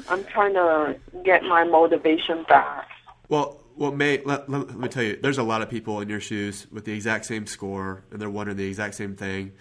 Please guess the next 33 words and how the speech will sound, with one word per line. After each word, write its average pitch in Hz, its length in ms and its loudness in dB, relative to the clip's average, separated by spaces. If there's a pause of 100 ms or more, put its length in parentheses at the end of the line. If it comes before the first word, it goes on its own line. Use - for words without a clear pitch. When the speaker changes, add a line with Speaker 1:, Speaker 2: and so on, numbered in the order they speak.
(260)
Speaker 2:
And 101 400 -6 (540)
I've 127 100 -2
talked 120 200 -4
to 110 80 -6
a - 20 -4
lot 101 180 -2
of 101 80 -8
people 101 300 -8
over 98 160 -6
the 95 60 -6
last 95 340 -8 (420)
three 107 180 -8
or 98 60 -6
four 101 220 -8
years 95 420 -6 (200)
who 98 360 -6 (1040)
have 92 160 -12
the 95 100 -8
exact 113 320 -2
same 127 140 -6
situation 117 480 -6
that 101 140 -8
you 98 360 -6 (300)
are 95 160 -6
in, 92 260 -6 (560)
um, 90 480 -8 (400)
and 123 320 -4
they 131 140 -2
just 135 120 -4
made 135 160 0
some 131 120 -6
changes, 120 440 -4
and, 107 320 -6